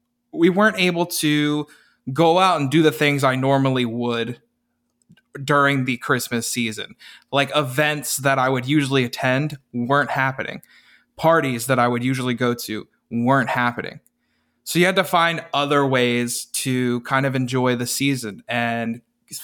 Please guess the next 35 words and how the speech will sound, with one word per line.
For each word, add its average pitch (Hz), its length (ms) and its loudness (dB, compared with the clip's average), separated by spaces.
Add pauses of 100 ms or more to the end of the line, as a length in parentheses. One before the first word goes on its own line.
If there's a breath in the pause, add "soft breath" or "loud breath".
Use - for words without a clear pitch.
(120)
uh, 127 200 0
fast 208 340 2
forwarding, 143 260 2
I'm 143 100 0
getting 180 200 -2
off 143 180 4
on 135 80 -2
a 123 60 -4
tangent, 117 460 -4 (380 loud breath)
uh, 123 340 4
but 143 120 2
I 165 60 4
just 196 200 -4
wanted 175 160 0
to 147 60 0
state, 131 360 0
like, 117 320 0 (360)
I, 131 240 2
this, 170 380 0 (280)
the 139 100 4
Christmas 185 500 0
season 139 460 0
for 131 160 0
me 123 160 2
this 117 260 -4
year 117 160 0
was 113 160 -4 (140)
absolutely 120 760 -2
incredible. 107 600 -2 (440 soft breath)
And 117 600 0 (120)
I 123 120 0
think 139 260 0
the 131 100 -2
laid 131 380 0
backness 123 500 -2